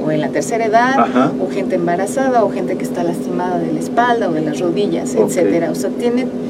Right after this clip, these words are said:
Speaker 1: muchas modificaciones para poder lograr, lograr la clase.
Speaker 2: Ok, me
Speaker 1: Ujú.
Speaker 2: pare-, me parece excelente el sistema. Y algo también,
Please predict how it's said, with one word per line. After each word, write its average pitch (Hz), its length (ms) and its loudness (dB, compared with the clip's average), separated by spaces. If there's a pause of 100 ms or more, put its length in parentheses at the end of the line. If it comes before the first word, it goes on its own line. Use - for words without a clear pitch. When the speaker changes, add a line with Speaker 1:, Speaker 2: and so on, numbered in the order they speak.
(260)
Speaker 1:
muchas 277 340 2
modificaciones 220 840 0
para 208 400 -2 (340)
poder 185 420 2
lograr, 175 360 0 (180)
lograr 170 340 2
la 160 120 -4
clase. - 340 -16 (220)
Speaker 2:
Ok, - 260 -4 (240)
me 254 120 2
Speaker 1:
Ujú. - 60 -4
Speaker 2:
pare-, - 260 2
me 127 180 2
parece 120 580 4
excelente 113 640 0
el 123 80 0
sistema. - 560 -2 (560)
Y 123 440 0
algo 131 300 6
también, 131 560 0